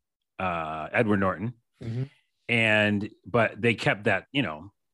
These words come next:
Speaker 1: feel that he's hiding out somewhere, which I liked. And then, of course, you have Black Widow trying to convince him to come back. Um, so that's, yeah, I liked, I liked Ruffalo a lot.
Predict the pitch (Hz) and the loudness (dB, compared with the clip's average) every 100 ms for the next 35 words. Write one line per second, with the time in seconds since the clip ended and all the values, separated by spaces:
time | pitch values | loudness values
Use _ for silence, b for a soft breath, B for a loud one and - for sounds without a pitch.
0 | _ - - 156 127 87 78 87 90 82 | _ -16 -2 2 2 2 -2 -2 -2 -4
1 | - - 110 95 101 92 85 87 87 - | -10 -4 -2 0 0 -2 -2 -4 -6 -8
2 | 76 71 - - - 98 101 95 82 - | -14 -16 -18 -12 -8 -2 2 2 0 -6
3 | - - _ _ _ - 101 101 92 - | -20 -20 _ _ _ -4 -2 0 0 0
4 | 98 - 95 85 85 80 90 82 80 - | -2 0 -4 -4 -4 -6 -4 -6 -6 -8
5 | 80 76 85 82 - 78 73 80 76 69 | -8 -8 -10 -10 -10 -12 -12 -14 -14 -16
6 | _ _ _ _ _ 92 87 85 82 80 | _ _ _ _ _ -8 -6 -6 -8 -12
7 | _ _ _ - 113 104 101 135 - - | _ _ _ -4 0 0 0 -2 -2 -8
8 | 127 123 95 104 120 - 101 101 98 - | 0 0 2 0 -2 -2 -4 -2 -4 -6
9 | 92 - 87 78 76 73 | -10 -8 -8 -8 -12 -16